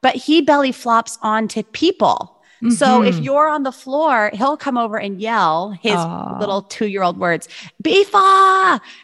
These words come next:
Speaker 1: And he'll, like,
Speaker 2: <laughs>
Speaker 1: fly onto you with his whole being. My
Speaker 2: So
Speaker 1: girls
Speaker 2: cute.
Speaker 1: didn't belly flop onto us. They didn't ka-cha us with Tinker Toys. It's a
Speaker 2: Right.
Speaker 1: unique thing having a boy.
Speaker 2: It is.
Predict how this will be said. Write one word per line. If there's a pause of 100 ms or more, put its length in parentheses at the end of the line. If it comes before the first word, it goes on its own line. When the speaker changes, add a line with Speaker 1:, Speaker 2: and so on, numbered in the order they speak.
Speaker 1:
And
he'll,
like,
Speaker 2:
<laughs>
Speaker 1:
fly
onto
you
with
his
whole
being. (380)
My
Speaker 2:
So
Speaker 1:
girls
Speaker 2:
cute.
Speaker 1:
didn't
belly
flop
onto
us.
They
didn't
ka-cha
us
with
Tinker
Toys. (500)
It's
a
Speaker 2:
Right. (180)
Speaker 1:
unique
thing (220)
having
a
boy.
Speaker 2:
It
is.